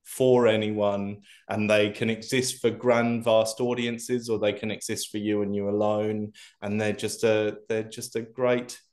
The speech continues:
um, yeah, I don't know, a lovely balancing thing. And I,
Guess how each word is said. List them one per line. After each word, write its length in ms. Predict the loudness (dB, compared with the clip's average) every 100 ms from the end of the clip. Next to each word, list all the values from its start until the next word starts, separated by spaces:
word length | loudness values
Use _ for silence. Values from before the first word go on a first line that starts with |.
| _ _ _
um, 480 | -2 0 0 -4 -8 -16 -16 -10
yeah, 340 | -4 -2 -2 -4 _
I 80 | -4
don't 140 | -2 2
know, 180 | 4
a 80 | 6
lovely 300 | 4 2 -2
balancing 640 | 0 0 0 -4 -6 -8
thing. 320 | 0 0 0 -2
And 100 | -2
I, 240 | -4